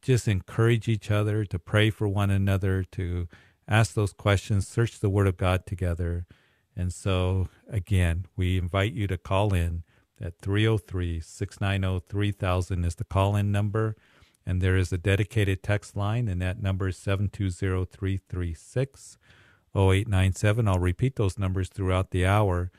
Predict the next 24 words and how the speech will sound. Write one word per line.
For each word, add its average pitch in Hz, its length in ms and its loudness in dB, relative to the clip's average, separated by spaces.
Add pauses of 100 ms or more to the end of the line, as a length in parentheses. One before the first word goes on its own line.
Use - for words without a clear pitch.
(320)
but 101 140 0
I 104 100 4
would 117 160 2
encourage 101 460 2
you 101 80 -2
to 90 80 -2
put - 260 -4
those 98 320 0
two 117 220 0
numbers, 92 640 0 (340)
the 95 80 -2
call-in 107 400 2
number 104 300 2
and 110 320 0
the 117 80 2
text - 420 -6
line, 90 400 0 (420)
in 104 220 2
your 113 160 4
favorites 92 760 0
and 92 320 0
in 95 160 2
your 104 140 0
contacts, 92 800 0